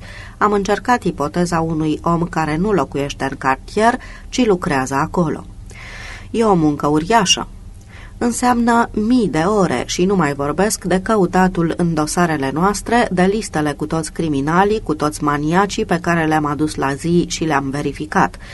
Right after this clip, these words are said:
Probabil că ați primit, ca și celelalte spitale, un chestionar despre pacienții externați de un anumit număr de ani încoace. Colaboratorii mei au avut grijă să-l completeze.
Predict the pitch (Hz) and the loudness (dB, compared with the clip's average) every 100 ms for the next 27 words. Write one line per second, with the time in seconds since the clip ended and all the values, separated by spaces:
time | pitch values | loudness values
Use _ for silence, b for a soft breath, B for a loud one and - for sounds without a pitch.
0 | B B - 220 233 254 247 247 220 - | B B -4 0 2 2 2 0 -2 -2
1 | 185 180 208 - 170 175 196 185 156 151 | 0 2 0 0 -2 0 -2 -2 -2 0
2 | 147 170 165 - - - - 185 185 185 | 0 0 0 -4 -8 -6 0 2 4 4
3 | 185 190 175 202 202 - 147 156 180 170 | 2 0 0 -2 -4 -2 -2 2 0 0
4 | 165 - 156 151 151 - 165 160 - 147 | -4 -4 -2 0 0 0 -4 -2 -4 -4
5 | - 135 135 151 190 185 156 175 160 156 | -4 -4 -2 0 0 0 -2 0 0 0
6 | 151 151 156 - 156 156 147 131 131 131 | -2 -2 -4 -4 -2 2 0 0 -2 -2
7 | 143 - 175 135 - - - - - B | -6 -2 -2 -2 -8 -12 -16 -18 -18 B
8 | B B B B - 214 196 185 175 170 | B B B B 0 4 4 4 4 2
9 | 180 160 165 165 165 160 160 147 156 175 | 2 2 0 0 0 2 2 2 -2 -2
10 | 151 156 151 147 147 139 147 151 165 202 | -2 0 -2 -4 -4 -10 -6 -4 0 0
11 | 156 | 0